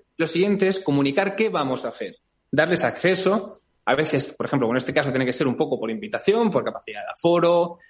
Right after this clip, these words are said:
pero al fin y al cabo, si tú desde Santiago levantas la vista, probablemente lo veas. Eso sería una de las principales cosas. Y lo otro es repitiendo continuamente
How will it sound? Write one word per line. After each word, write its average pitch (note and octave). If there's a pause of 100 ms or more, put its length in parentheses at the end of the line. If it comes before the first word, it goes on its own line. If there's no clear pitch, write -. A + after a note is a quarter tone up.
(160)
pero A#2+
al -
fin D#3+
y -
al E3+
cabo, F#3
si D#3+
tú D3+
desde A#2
Santiago C3+
levantas B2+
la C3+
vista, G3
probablemente C#3
lo A#2+
veas. - (1160)
Eso F#3
sería F3+
una F#3+
de E3+
las -
principales B2+
cosas. -
Y D#3+
lo E3+
otro G#3+
es G3+
repitiendo D3
continuamente D3